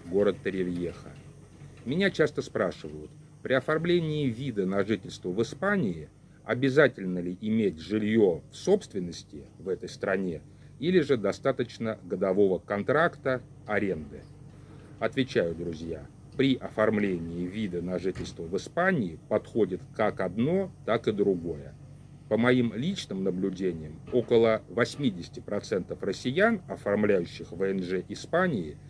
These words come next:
в собственности жилья в этой стране не имеют, а предоставляют в консульство годовой контракт аренды и при этом благополучно получают вид на жительство.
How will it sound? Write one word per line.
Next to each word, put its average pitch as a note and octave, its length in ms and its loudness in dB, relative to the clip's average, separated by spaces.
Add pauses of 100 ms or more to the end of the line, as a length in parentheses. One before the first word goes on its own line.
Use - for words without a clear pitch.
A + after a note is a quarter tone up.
(260)
в - 60 -14
собственности - 720 4
жилья F#2+ 380 -2
в F2+ 40 -2
этой F2+ 220 -4
стране F2+ 500 -6
не A2 280 -2
имеют, G#3 380 4 (440)
а F#2 100 -4
предоставляют F#2+ 800 0
в - 80 -16
консульство E3 800 0 (100)
годовой G2 540 2
контракт F#2 600 -4
аренды F#3 560 0 (260)
и D3+ 100 -10
при D3+ 160 0
этом G#3 400 2
благополучно A2 880 4
получают F#3+ 600 -2 (380)
вид A2+ 300 -4 (120)
на G#2 300 -4
жительство. - 640 -12